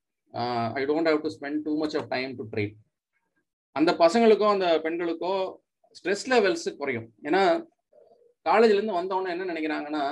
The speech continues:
ஓகே வேலைக்கு ஜாயின் பண்ணிட்டா முடிஞ்சு போச்சு எல்லாம் அப்படின்னு நினைச்சாங்க. ஆனா அப்பதான் ஆரம்பிக்குது அவங்களோட என்டையர் அந்த, அந்த வளர்ச்சியை. அதுல ஒண்ணு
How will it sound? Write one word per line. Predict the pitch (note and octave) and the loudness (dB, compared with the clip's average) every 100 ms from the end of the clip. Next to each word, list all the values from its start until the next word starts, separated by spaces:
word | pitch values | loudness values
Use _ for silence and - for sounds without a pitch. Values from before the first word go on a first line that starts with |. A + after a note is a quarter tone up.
| E3 - _ - C#3 | -6 -10 _ -12 -6
ஓகே | D#3+ D#3 | -2 0
வேலைக்கு | C#3 E3 D#3+ | 2 2 0
ஜாயின் | D#3 D#3 | 0 0
பண்ணிட்டா | D3+ E3 | -2 -2
முடிஞ்சு | D#3 D#3+ | -4 -4
போச்சு | C3+ - | -8 -6
எல்லாம் | C3 C3+ C#3 | -4 -4 -6
அப்படின்னு | B2+ C3+ C3 | -4 -6 -8
நினைச்சாங்க. | - A2+ A#2+ C3 | -12 -10 -6 -2
ஆனா | D#3 | -2
அப்பதான் | A#2+ D#3 F3 C#3 | 0 0 0 2
ஆரம்பிக்குது | D#3 F3 D3+ C3 | 0 0 -2 -4
அவங்களோட | B2+ B2 A#2+ | -6 -6 -6
என்டையர் | A#2+ A#2+ C3+ B2 A#2 G2+ G2+ | -6 -4 -4 -4 -6 -6 -10
அந்த, | A#2 A2 G#2+ G#2 _ _ | -12 -8 -8 -12 _ _
அந்த | A#2 | -8
வளர்ச்சியை. | A2 B2+ A2+ B2 G2+ - _ _ _ _ | -4 -4 -4 -4 -4 -8 _ _ _ _
அதுல | - F3 E3+ | 2 4 6
ஒண்ணு | E3+ | 4